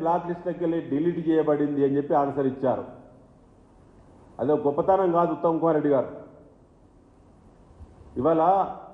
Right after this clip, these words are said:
కేంద్రీయ బండార్ సంస్థ ఏకలవ్య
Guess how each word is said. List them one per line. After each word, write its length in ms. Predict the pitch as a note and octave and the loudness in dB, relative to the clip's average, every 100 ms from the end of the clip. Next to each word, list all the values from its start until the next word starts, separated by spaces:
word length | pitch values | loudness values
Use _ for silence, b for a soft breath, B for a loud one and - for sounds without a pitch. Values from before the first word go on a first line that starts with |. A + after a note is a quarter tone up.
| - - _ _ _ _ - _ _ - _ D3 | -20 -20 _ _ _ _ -20 _ _ -20 _ 0
కేంద్రీయ 420 | F3+ G#3 A3 G#3+ F#3+ | 2 4 2 4 2
బండార్ 420 | F#3 F#3+ G#3 G3+ G3 | 2 4 4 2 -2
సంస్థ 260 | F3 - D#3 F#3+ - - - - _ _ _ _ _ _ _ _ _ - - - - - - C3+ | -6 -2 -2 -2 -6 -16 -20 -20 _ _ _ _ _ _ _ _ _ -20 -20 -20 -20 -16 -2 0
ఏకలవ్య 500 | F#3+ A3 A3 A3 A3+ | 2 4 4 4 2